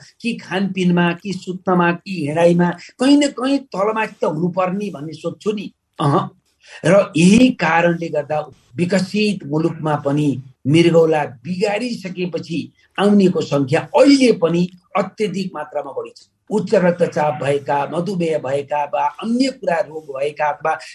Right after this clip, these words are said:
मृगौलामै रोग लागेका व्यक्तिहरू पनि यो लक्षणको आधारमा भनेर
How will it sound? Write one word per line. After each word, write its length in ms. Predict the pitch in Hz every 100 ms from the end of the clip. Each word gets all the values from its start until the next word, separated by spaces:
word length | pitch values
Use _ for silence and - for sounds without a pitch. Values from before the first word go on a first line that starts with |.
| 170
मृगौलामै 520 | 208 254 254 240 226
रोग 260 | 170 175 170
लागेका 380 | 156 156 156
व्यक्तिहरू 600 | 139 160 151 - 160 151
पनि 680 | 143 127 147 202 269 262 269 _ _ -
यो 240 | 190 277
लक्षणको 640 | 269 240 214 190 240 202 214
आधारमा 640 | - 165 180 185 185 180
भनेर 320 | 143 143 160